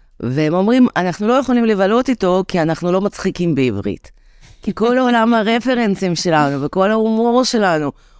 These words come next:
הוא מאוד רוסי, הוא תלוי הקשר וכן הלאה. ואני הרבה יותר ישראלית." אז... אה, אה,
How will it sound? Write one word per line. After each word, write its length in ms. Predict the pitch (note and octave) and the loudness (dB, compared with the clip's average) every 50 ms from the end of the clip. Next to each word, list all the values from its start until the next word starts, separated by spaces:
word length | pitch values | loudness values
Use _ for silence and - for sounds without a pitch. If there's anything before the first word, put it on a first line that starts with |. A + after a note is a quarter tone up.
| _ _ - | _ _ -10
הוא 160 | - - E3+ | -6 -4 -2
מאוד 460 | E3+ E3+ F3 F3+ G3 A3 A#3 A#3 G#3+ A#3 | 0 0 2 2 2 2 2 0 0 0
רוסי, 540 | B3 A3+ B3 C4 - - D#4+ E4 E4 D4+ | 0 0 0 -2 -2 -2 -2 0 0 0
הוא 380 | B3+ G#3 F#3 E3+ D#3+ D#3 D#3+ D3+ - - - - | 0 0 0 0 -2 -2 -4 -6 -8 -10 -18 -10
תלוי 400 | - - G#3+ A#3 B3 C4 B3+ A#3 | -6 -2 0 0 2 2 0 0
הקשר 480 | - - - - A3+ A3 A3 A3 G#3 F#3 | 0 -2 -2 0 0 0 2 0 0 0
וכן 280 | F3 D#3+ - E3+ D#3 D3+ | -2 -2 -2 -2 -2 0
הלאה. 220 | C3 A#2 A2+ G#2 F2+ A#2+ _ _ _ _ _ _ _ _ _ _ _ - - C#3+ | 0 0 -2 -2 -6 -8 _ _ _ _ _ _ _ _ _ _ _ -10 -4 -2
ואני 240 | C3 D#3 D#3+ F3+ G3 | -2 0 0 2 2
הרבה 200 | G3+ F#3 F3 F#3 | 2 2 2 2
יותר 260 | F#3+ F#3 - F#3 D3 | 2 2 2 0 0
ישראלית." 580 | D#3 C#3+ - - B2 C3 A2 G2+ F#2+ - - _ _ _ _ - - - - _ _ _ _ _ _ _ _ | 0 -2 -2 0 0 2 2 2 0 -4 -6 _ _ _ _ -20 -20 -20 -20 _ _ _ _ _ _ _ _
אז... 400 | - A#2+ A#2 A2+ A2 A2 G#2+ A#2 A#2 | -2 -2 -2 -2 -2 -2 -2 0 0
אה, 640 | A#2 A#2 A#2 A#2 A#2+ B2 A#2+ A#2 A#2 A#2 G#2 F#2+ - - _ _ _ _ _ - - _ - _ _ - | 2 2 2 2 0 0 0 2 2 2 0 0 -4 -6 _ _ _ _ _ -20 -20 _ -20 _ _ -2
אה, 520 | A#2 D3+ D3 C#3+ C#3+ C#3 C3+ C3+ C3+ | 0 2 2 2 2 2 2 2 2